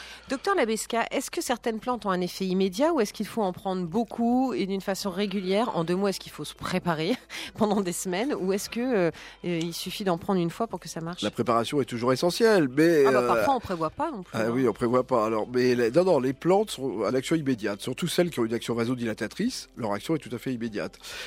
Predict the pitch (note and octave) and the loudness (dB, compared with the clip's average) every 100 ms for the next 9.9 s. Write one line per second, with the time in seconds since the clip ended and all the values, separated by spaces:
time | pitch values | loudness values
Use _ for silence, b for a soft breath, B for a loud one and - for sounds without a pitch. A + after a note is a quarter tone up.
0 | B E3 E3+ D#3 D3 C#3+ B2+ C#3 B2 C3+ | B 0 2 0 2 2 2 2 4 4
1 | C#3+ C#3 B2+ A#2+ A#2 - B2+ A#2 A#2+ C3+ | 4 4 2 0 -6 -4 -2 0 0 0
2 | A#2+ G#2 C3 D3 D#3 B2+ A2+ A#2+ - A2+ | -2 -2 -2 0 0 0 -2 -4 -4 0
3 | C#3 F#3 - B B A#2+ C#3 A2 A#2 A2 | 2 2 -2 B B -4 -2 -4 -6 -2
4 | A#2+ - D3 E3+ B2 - - A#2+ A#2 A#2 | -4 0 2 2 0 -8 -6 -4 0 -2
5 | A#2+ - C#3+ - A2 A#2 A2 A2+ - D2+ | -2 -2 -4 -4 -6 -4 -4 -6 -10 -12
6 | - B B B A#3+ E4+ D#4+ D#4 F#4 A#3+ | -14 B B B 2 2 2 2 0 0
7 | B3 A#3 A#3+ - G3 F#3+ F#3 F#3 F3+ F3+ | -2 0 0 -2 -6 -6 -4 -4 -4 -6
8 | F3+ G3 - G#3 G#3 G3+ F#3 F#3+ G3+ F3 | -8 -8 -6 -6 -4 -6 -6 -6 -6 -6
9 | F3+ - G3 F#3 G3+ D#4+ F#4+ D4+ D4 | -8 -8 -8 -6 -6 -4 -2 0 -2